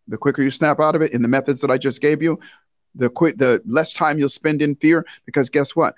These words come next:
You create a scotoma, a blank spot, and the brain is always gonna fill it up with something. And as long as you fill it up with a smile or some sort of positive, so that the dopamine, the endorphins, and the oxytocin gets released in that moment,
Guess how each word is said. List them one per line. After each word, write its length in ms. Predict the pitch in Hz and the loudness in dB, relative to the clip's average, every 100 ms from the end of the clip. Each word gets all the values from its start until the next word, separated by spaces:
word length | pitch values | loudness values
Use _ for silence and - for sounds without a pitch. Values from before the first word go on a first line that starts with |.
| _ - | _ -6
You 80 | |
create 320 | 127 - 135 143 | -4 0 2 2
a 40 | |
scotoma, 600 | - 147 - 151 147 139 | -2 -4 -2 0 0 -2
a 40 | |
blank 280 | 117 135 135 | 0 0 0
spot, 300 | - 151 139 | 0 0 0
and 100 | 127 | -2
the 60 | 120 | -4
brain 240 | 123 123 | -2 0
is 100 | 123 | 0
always 240 | 123 127 127 | 2 2 0
gonna 180 | 127 123 | -2 -2
fill 200 | 139 131 | 0 2
it 80 | |
up 120 | 120 123 | 0 -2
with 100 | 117 | -2
something. 340 | 156 135 139 | -2 -2 -2
And 80 | 101 | -2
as 140 | 101 | -2
long 180 | 127 156 | 0 0
as 100 | 147 | -2
you 60 | - | 0
fill 160 | 156 | 2
it 80 | 147 | 4
up 120 | 143 | 2
with 120 | 131 107 | 0 -2
a 60 | |
smile 400 | - 175 170 160 - - - | 0 2 2 0 -4 -20 -14
or 60 | - | -4
some 180 | 139 | -2
sort 160 | 123 139 | -2 -4
of 100 | 127 | -2
positive, 500 | 156 143 147 151 135 - _ | 0 0 -2 -6 -6 -10 _
so 180 | - 131 | -4 -4
that 160 | 107 110 | -4 -6
the 80 | |
dopamine, 600 | 104 135 139 143 139 135 120 | 0 0 2 0 2 2 0
the 180 | 107 107 98 | -2 -4 -4
endorphins, 640 | 110 139 143 135 135 131 120 | -2 0 0 0 -2 -2 -4
and 180 | 107 | -6
the 60 | 107 | -4
oxytocin 840 | 104 135 - 123 127 131 - 117 | -2 -2 -2 -4 0 0 -2 -4
gets 220 | 123 110 | -4 -4
released 340 | 113 127 123 - | -2 -2 -2 -2
in 100 | 120 | 0
that 180 | 123 117 | -2 -2
moment, 300 | 120 117 | -4 -4